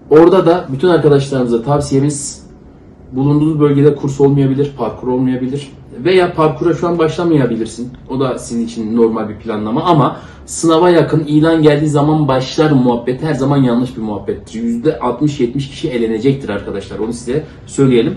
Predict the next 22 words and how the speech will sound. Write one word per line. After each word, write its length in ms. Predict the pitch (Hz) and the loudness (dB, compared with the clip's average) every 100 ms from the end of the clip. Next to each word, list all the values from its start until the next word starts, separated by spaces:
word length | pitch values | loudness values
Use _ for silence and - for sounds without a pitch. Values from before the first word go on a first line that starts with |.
| - - - | -10 -18 -2
Kendinizi, 640 | 220 175 135 127 165 160 | 2 4 4 4 0 0
vücudunuzu 680 | 156 123 117 113 113 165 170 - - - | -2 0 0 0 2 2 0 -8 -18 -2
parkura 480 | 170 135 131 135 | 0 0 -2 -2
hazır 440 | 123 117 139 - - - 139 | -4 0 0 0 -8 -6 -4
ve 100 | 135 | 2
indeks 400 | 139 156 151 139 | 4 4 4 -2
noktasında 540 | 117 120 - 117 117 | 0 -2 0 -2 2
da 200 | 160 175 - - | 0 0 -6 -10
hazır 280 | 127 127 151 | -4 2 2
bir 60 | 127 | 2
şekilde 400 | - - 113 127 | -2 -2 0 2
bekletmenizi 720 | 135 117 - 107 104 135 143 - | 2 0 -2 -4 -2 -4 -6 -10
şiddetle 720 | - - - 131 - 123 147 - | -14 -6 0 0 2 2 2 -2
öneriyoruz 680 | 123 123 120 117 135 151 - | 0 2 4 4 2 -4 -4
ve 200 | 117 113 | -2 -2
Polis 240 | 120 147 202 | 0 2 4
Akademisi'nden 800 | 160 147 120 120 113 113 123 | 4 4 2 -2 -4 -2 0
bizim 180 | 117 156 | 0 0
kulağımıza 440 | 156 147 135 117 113 | 2 2 2 4 2
gelen 340 | 110 107 107 | 2 0 0
bilgileri 400 | 143 131 110 113 | 0 2 0 0
de 180 | 143 | -4